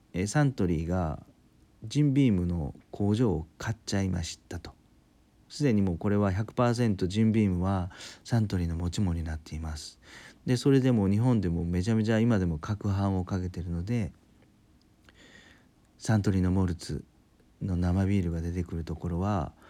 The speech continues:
結構今はジムビームのジョッキにね、大きなジョッキに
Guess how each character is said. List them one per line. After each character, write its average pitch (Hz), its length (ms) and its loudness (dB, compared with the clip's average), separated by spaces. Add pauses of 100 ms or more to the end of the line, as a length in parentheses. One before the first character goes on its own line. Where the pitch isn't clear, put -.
(360)
結 120 220 -2 (200)
構 104 300 -2
今 92 280 2
は 82 240 -2 (320)
ジ 101 220 2
ム 107 140 4
ビ 104 200 2
ー 95 40 0
ム 85 120 0
の 80 220 -4 (180)
ジ 90 100 -4
ョ - 20 -4
ッ - 40 -8 (100)
キ - 140 -12
に 80 100 -4
ね、 92 320 -4 (720)
大 - 120 -8 (120)
き - 120 -16
な 80 220 -8 (200)
ジ - 80 -6
ョ 80 40 -2
ッ - 40 -10
キ - 180 -10
に 85 360 -2